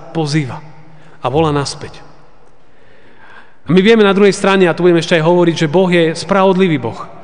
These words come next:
To znamená, že keď, že hriech musí byť potrestaný.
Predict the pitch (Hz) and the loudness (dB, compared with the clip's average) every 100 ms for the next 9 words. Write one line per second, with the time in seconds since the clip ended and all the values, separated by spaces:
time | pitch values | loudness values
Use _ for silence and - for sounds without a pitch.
0 | - - - 156 196 185 156 170 185 156 | -20 -20 -8 -2 2 2 2 0 0 -2
1 | - - - 165 - - 147 170 196 196 | -16 -20 -12 -12 -10 -6 -2 2 2 4
2 | 196 214 175 139 165 139 135 135 113 | 2 0 -2 -2 -2 -2 -6 -6 -6